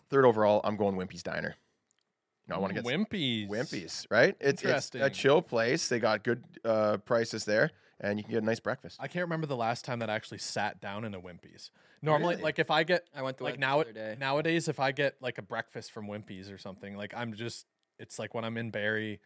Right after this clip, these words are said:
Speaker 2: and I just wanna, like, order Uber Eats or something.
Speaker 1: Oh, fair. Okay.
Speaker 2: Like, I, I can't remember the last time I actually sat down in Wimpy's. I prefer to go to, like, a small diner.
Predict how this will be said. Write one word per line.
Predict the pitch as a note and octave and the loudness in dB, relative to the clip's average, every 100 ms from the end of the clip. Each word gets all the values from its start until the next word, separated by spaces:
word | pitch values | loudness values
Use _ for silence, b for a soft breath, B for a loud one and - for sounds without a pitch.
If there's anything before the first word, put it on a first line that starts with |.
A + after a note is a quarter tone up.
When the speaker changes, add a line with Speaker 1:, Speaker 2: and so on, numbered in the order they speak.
| _ | _
Speaker 2:
and | G#2 | -12
I | |
just | G#2 G#2+ | -10 -8
wanna, | G#2 | -8
like, | G2+ G2 - | -8 -10 -10
order | G#2 G#2 G2 | -8 -6 -6
Uber | G#2+ G#2 G2 | -10 -10 -12
Eats | G2+ - | -12 -14
or | - | -18
something. | F#2 E2+ - - - | -18 -18 -20 -16 -10
Speaker 1:
Oh, | B2+ | -6
fair. | G2 C3 B2+ - - | 0 0 0 -8 -8
Okay. | C3 | -4
Speaker 2:
Like, | D3+ D#3 | -2 2
I, | D3 | 4
I | D3 D3 | 4 4
can't | F3 D#3 D3 | 4 0 0
remember | C#3+ C#3 C#3 | -4 -2 0
the | |
last | A#2+ B2+ | 0 0
time | C3+ A#2+ | -2 -6
I | |
actually | A2 B2 A#2 G#2+ | -6 -8 -8 -6
sat | B2+ A2+ | -2 -2
down | - B2 | -2 -4
in | A2+ | -6
Wimpy's. | G#2 G2 G2+ | -6 -10 -4
I | A#2+ | -4
prefer | B2 C#3 C#3 | -4 -4 -6
to | B2 | -4
go | B2 | -2
to, | A#2 | 0
like, | A2+ A2 | 0 -2
a | |
small | A2 A2+ A2 | -6 -4 -4
diner. | G2+ F#2+ G#2+ - | -4 -6 -8 -12